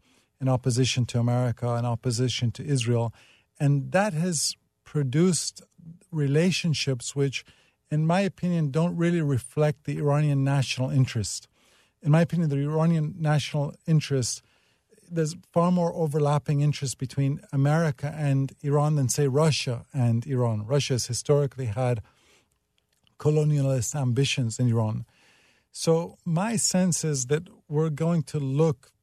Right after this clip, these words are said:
years from now at this period between America and Iran as an anomaly. Uh, but when and how the Islamic Republic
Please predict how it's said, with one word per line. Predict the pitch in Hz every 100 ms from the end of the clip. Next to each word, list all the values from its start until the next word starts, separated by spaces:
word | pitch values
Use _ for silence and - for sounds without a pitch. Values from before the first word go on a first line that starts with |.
| _ _ _ 185 165
years | 147 160 160
from | - 147 139
now | 135 131 - _
at | 151 135 _
this | 156 151
period | - - 151 147 139 123 120
between | 135 - 143
America | 135 139 139 - 151 156 135 170
and | 160 139
Iran | 135 135 143
as | 156 135
an | 135
anomaly. | 131 131 139 143 131 113 104 _ _ _ _ _ _ _
Uh, | 170 175
but | 143 175 202 - _ _ _ _ 208
when | 170 170 196
and | 196 147
how | - 147 165 170
the | 139 151
Islamic | 160 123 139 139 -
Republic | 131 139 131